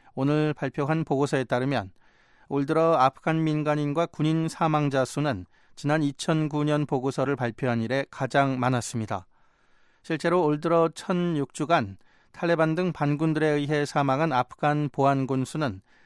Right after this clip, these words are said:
팔백일곱 명으로 집계됐습니다. 보고서는 지난 삼월 팔 일 아프간 최대 규모의 군 병원이 공격을 받아 오십 명이 사망한 사건과 사월 십 일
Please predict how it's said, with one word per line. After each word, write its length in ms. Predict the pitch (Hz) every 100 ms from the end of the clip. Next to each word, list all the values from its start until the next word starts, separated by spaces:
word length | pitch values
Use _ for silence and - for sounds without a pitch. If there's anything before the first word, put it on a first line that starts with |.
| _
팔백일곱 800 | - 165 160 165 131 135 147 160
명으로 380 | 156 147 139 123
집계됐습니다. 840 | - - 120 107 - 107 101 95 - _ _ _ _ _ _ _
보고서는 480 | 139 156 165 190 175
지난 480 | 165 160 170 170 170
삼월 320 | 175 165 156
팔 180 | 156 165
일 220 | 117 95 - -
아프간 400 | - 135 - 165
최대 320 | 170 180 165 151
규모의 380 | 151 147 151
군 260 | 143 143 139
병원이 400 | 131 123 127 156
공격을 480 | - 143 143 139 139
받아 420 | 131 131 147 147 -
오십 380 | 131 147 -
명이 340 | 156 156 156 151
사망한 440 | 151 143 135 131
사건과 580 | 131 123 131 135 127 92 _ - _ _
사월 440 | - 160 160 160
십 220 | 156 180 151
일 160 | 107